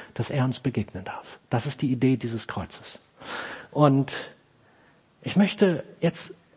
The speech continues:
euch das Bild bringen. Wenn wir, ich habe jetzt auch die Dornenkrone,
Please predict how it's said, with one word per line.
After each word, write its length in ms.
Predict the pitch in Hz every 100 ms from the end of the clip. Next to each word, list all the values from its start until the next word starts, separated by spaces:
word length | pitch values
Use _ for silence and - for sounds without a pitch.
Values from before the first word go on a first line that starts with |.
| -
euch 240 | 170 165
das 200 | - 156
Bild 420 | - 165 165 160
bringen. 440 | - 139 107 87 87 - - - - - - - _ _ _ _ _ _ _ _ _ _ - _ _ - _ _ -
Wenn 260 | 156 156
wir, 560 | 170 226 147 147 175 170 - - - _ _ _ _ _ _ _ _ _ -
ich 80 | -
habe 160 | 131 123
jetzt 120 | -
auch 300 | 139 - -
die 180 | - 139
Dornenkrone, 800 | 135 151 160 - 170 170 180